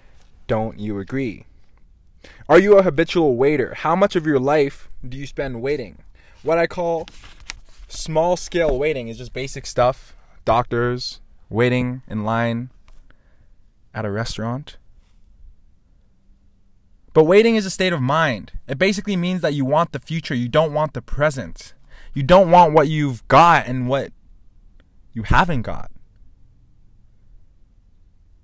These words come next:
So with every kind of waiting, you unconsciously create inner conflict between your here and now, where you don't want to be, and the projected future,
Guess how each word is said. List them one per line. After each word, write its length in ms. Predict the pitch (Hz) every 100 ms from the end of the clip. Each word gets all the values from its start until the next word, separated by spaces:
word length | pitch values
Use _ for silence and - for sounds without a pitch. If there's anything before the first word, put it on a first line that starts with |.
| -
So 160 | - 190
with 120 | 196
every 260 | 185 196 214
kind 280 | 208 202 180
of 80 |
waiting, 340 | 139 160 180 165
you 140 | 156
unconsciously 680 | 151 - 170 180 - - 170
create 480 | - 151 151 147 -
inner 240 | 147 156
conflict 560 | 139 - 156 151 135 123
between 340 | 123 - 139
your 140 | 131 117
here 320 | - 131 139
and 160 | 117 107
now, 480 | 120 131 110 - - - -
where 140 | 127
you 120 | 139
don't 260 | 123 139 156
want 220 | 147 156
to 40 | 151
be, 220 | 143 135
and 140 | 131
the 60 | 127
projected 520 | - 113 135 131 123
future, 580 | - - - 113 95